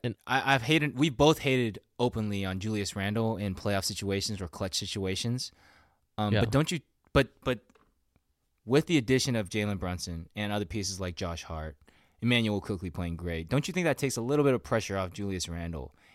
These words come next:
Speaker 2: instead of him feeling like he has to lead this team to a victory, him feeling more of,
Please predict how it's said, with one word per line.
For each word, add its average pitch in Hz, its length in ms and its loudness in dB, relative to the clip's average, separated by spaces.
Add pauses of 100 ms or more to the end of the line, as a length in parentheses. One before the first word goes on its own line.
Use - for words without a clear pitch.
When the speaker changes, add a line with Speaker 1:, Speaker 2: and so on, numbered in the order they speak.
Speaker 2:
instead 101 420 0
of 101 300 -2
him 107 360 -2
feeling 101 420 -2
like 87 160 -2
he 101 120 -6
has 92 180 -2
to 90 100 -6
lead 98 320 0
this 92 160 -4
team 92 220 -4
to 85 160 -6
a - 20 -2
victory, 85 640 -4 (480)
him 110 180 -2
feeling 98 320 -2
more 95 320 0
of, 87 500 -4